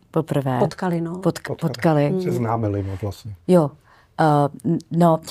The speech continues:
Speaker 1: a to setkání bylo takový jako, p-,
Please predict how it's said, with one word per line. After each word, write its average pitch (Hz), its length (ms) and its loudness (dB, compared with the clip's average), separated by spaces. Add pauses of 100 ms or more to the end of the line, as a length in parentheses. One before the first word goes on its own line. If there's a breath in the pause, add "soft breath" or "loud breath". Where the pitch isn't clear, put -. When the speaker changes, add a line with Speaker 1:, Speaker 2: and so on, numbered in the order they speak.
(160 loud breath)
Speaker 1:
a - 80 -4
to 214 140 2
setkání 220 460 4
bylo 208 200 6
takový 202 420 4
jako, 208 600 4
p-, - 240 0